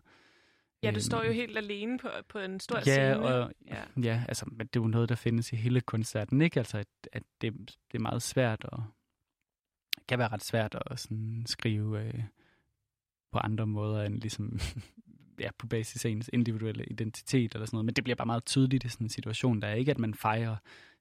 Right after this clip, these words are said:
Speaker 2: det her ene værk, og, øh, ja, øhm. Anyway, så jeg tænkte, at jeg gerne ville pege på det.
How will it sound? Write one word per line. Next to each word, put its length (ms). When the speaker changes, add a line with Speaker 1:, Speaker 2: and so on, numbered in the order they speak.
Speaker 2:
det 100
her 140
ene 320
værk, 380
og, 120
øh, 280
ja, 160
øhm. 460
Anyway, 280
så 160
jeg 100
tænkte, 220
at 80
jeg 80
gerne 180
ville 120
pege 240
på 100
det. 280